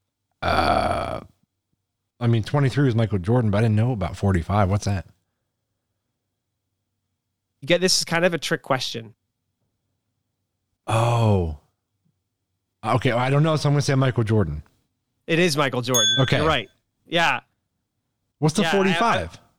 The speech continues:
Speaker 1: Was it his baseball jersey number or something?
Speaker 2: So when he, when he came back after his initial retirement, they had already, I for-, they had actually, I think, I think they had retired twenty-three, and so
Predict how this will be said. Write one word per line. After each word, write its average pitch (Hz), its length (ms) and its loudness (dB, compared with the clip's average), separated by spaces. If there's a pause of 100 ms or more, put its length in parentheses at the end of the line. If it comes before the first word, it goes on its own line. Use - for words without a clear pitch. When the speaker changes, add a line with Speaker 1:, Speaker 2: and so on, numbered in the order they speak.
(240)
Speaker 1:
Was 127 120 0
it 143 100 2
his 123 120 2
baseball 123 380 0
jersey 165 260 0
number 175 220 2
or 170 40 0
something? 185 240 0
Speaker 2:
So 220 440 0
when 185 220 0
he, 233 600 -2 (540)
when 160 160 -2
he 220 480 -2 (120)
came 196 280 0
back 160 380 -2
after 143 400 0
his 139 460 0 (200)
initial 135 340 2
retirement, 131 800 -2 (800)
they 151 320 0
had 131 480 -4
already, 139 420 0
I 147 120 0
for-, - 200 -6
they 151 160 4
had 156 220 -4
actually, 160 400 -2
I 139 80 -6
think, 190 320 -6 (220)
I 139 60 -2
think 175 180 -6
they 170 120 2
had 143 140 -2
retired 120 600 -6
twenty-three, 190 640 -6 (560)
and 139 120 0
so 160 140 -2